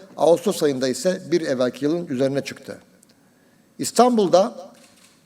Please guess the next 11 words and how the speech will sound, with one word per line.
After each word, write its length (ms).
ki 140
organize 720
sanayi 440
bölgelerinden 520
aldığımız 500
veriye 260
göre 320
Temmuz 380
ve 100
Ağustos 440
ayındaki 600